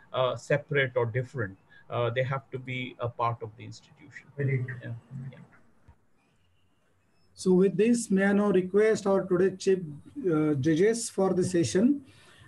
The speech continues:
Speaker 3: uh, Doctor Bhalchandra Bhole sir and Doctor Manjula Raja madam, to give their expert comments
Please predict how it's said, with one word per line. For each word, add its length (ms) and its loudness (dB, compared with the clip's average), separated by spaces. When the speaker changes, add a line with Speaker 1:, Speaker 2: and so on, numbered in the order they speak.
Speaker 3:
uh, 320 2
Doctor 360 0
Bhalchandra 500 2
Bhole 260 4
sir 260 2
and 220 2
Doctor 280 0
Manjula 440 4
Raja 260 0
madam, 540 0
to 140 2
give 280 4
their 220 2
expert 420 -2
comments 600 0